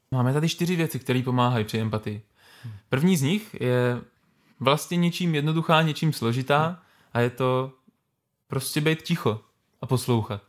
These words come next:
Speaker 2: Hmm.
Speaker 1: Zkusíme to předvést, i když to v podcastu možná bude trošku méně záživná sehrávka, ale pojďme do toho.
Speaker 2: Hmm. Tyjo, Peťo, já už jsem tady týden zavřenej, vůbec se tady nemůžu hnout, už je to prostě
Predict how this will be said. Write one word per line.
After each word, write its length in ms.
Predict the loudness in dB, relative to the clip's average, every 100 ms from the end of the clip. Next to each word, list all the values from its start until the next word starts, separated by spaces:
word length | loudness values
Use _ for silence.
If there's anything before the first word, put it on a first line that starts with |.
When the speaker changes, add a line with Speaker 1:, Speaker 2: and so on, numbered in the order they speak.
| _ _ _ _
Speaker 2:
Hmm. 180 | -12 -12 -16 _ _ _
Speaker 1:
Zkusíme 380 | -10 -6 -2 0
to 80 |
předvést, 400 | 0 0 4 4
i 40 | 2
když 140 | -2
to 100 | -2
v 40 | -2
podcastu 500 | -2 2 2 2 -2
možná 300 | 0 0 0
bude 180 | 0
trošku 300 | 0 -2 -4
méně 260 | -2 0 2
záživná 480 | 2 2 0 0 0
sehrávka, 500 | 0 -2 -2 0 -2
ale 140 | -2
pojďme 220 | -2 -4
do 60 | -6
toho. 260 | -4 -8 -10 _
Speaker 2:
Hmm. 180 | -10 -10 -16 _ _ _ _ _ _ _
Tyjo, 280 | -2 0 0
Peťo, 180 | 0 0
já 60 |
už 80 | 0
jsem 100 | 0
tady 140 | 0 -2 -4
týden 280 | 0 2 2
zavřenej, 600 | 2 2 2 2 0 -4
vůbec 340 | -2 2 2
se 260 | 0 -4 -6 -8 -2
tady 200 | 0 2
nemůžu 320 | 2 2 2
hnout, 380 | 2 2 0 -2
už 100 | -6
je 40 |
to 60 | -6
prostě 320 | -6 -6 -10